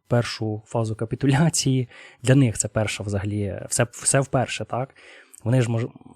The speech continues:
я думаю, ви багато хто прийшов новенький, ви ще не бачили цього, ось цих корекцій на вісімдесят відсотків, хоча для вас я скажу, що це норма, так? Під час зони капітуляції, під час зони накопичення для альткоїна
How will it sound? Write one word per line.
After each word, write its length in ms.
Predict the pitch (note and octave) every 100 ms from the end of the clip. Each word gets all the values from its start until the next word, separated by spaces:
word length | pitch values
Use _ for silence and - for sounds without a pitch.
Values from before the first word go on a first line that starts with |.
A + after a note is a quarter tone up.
| -
я 120 | A#2+
думаю, 260 | B2 B2+ B2
ви 260 | B2+ B2 A#2
багато 460 | A2 A2+ A#2 A2+
хто 640 | - - A2+ A2+ A2 G#2 G2+ -
прийшов 320 | B2 A#2 A#2+
новенький, 420 | A#2 B2+ D#3+ - B2
ви 180 | A#2
ще 160 | A#2 -
не 80 | A2
бачили 400 | G#2+ G#2+ G#2+ G#2
цього, 260 | - G2+
ось 140 | G2 -
цих 120 | G#2+
корекцій 400 | - C3+ D#3+ C#3
на 80 | B2+
вісімдесят 440 | A2 B2 - B2
відсотків, 480 | A#2 - B2 - G#2
хоча 380 | - - A2+ A2+ - _ -
для 100 | A2
вас 200 | A#2 -
я 40 |
скажу, 240 | - A2+ A2+
що 140 | -
це 120 | -
норма, 360 | A#2+ A#2 G#2+ G2+
так? 240 | - A#2 -
Під 140 | A2+
час 200 | - A#2
зони 280 | A2+ A2 G#2 _ _ _ _
капітуляції, 600 | - - A#2 C3+ E3 B2
під 100 | -
час 160 | A#2+ A2
зони 180 | A2+
накопичення 640 | G#2+ G#2 - E3 - B2+ A2+ - - _ _
для 120 | - B2+
альткоїна 640 | - - D3+ C#3+ A#2